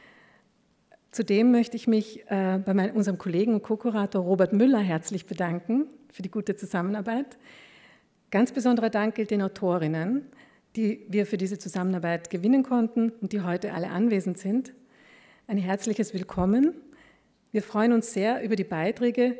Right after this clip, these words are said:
und danken für die plurikausalen und moderne kritischen Zugänge, die die Sichtweise auf Friedel Dicker-Brandeis erweitern und bereichern. Dann möchte ich mich auch ganz herzlich bei Laura Ecker-Kahlecker, Eva Marie Klimpel bedanken, äh,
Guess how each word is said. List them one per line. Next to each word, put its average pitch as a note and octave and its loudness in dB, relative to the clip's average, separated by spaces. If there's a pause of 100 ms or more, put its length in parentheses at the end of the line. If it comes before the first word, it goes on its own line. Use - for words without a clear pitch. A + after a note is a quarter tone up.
(200)
und G3 0
danken G#3 2
für - -4
die G3+ -4
plurikausalen A#3 -2
und G#3 0
moderne G3+ 0
kritischen G#3+ -6
Zugänge, A3 -2 (520)
die G3+ -4
die F#3+ -2
Sichtweise A3 -2
auf G#3 -4
Friedel G#3+ -4
Dicker-Brandeis G3 -6
erweitern F3+ -4
und G3+ -2
bereichern. E3 -6 (2000)
Dann G3 0
möchte F#3+ -2
ich - -6
mich G#3+ -2
auch - -8
ganz G#3 -2
herzlich G#3+ -6
bei F#3 -4 (240)
Laura G3 -4
Ecker-Kahlecker, F#3+ -6
Eva F#3+ -4
Marie F3+ -4
Klimpel A#3 -2
bedanken, G#3+ -2 (520)
äh, G3 0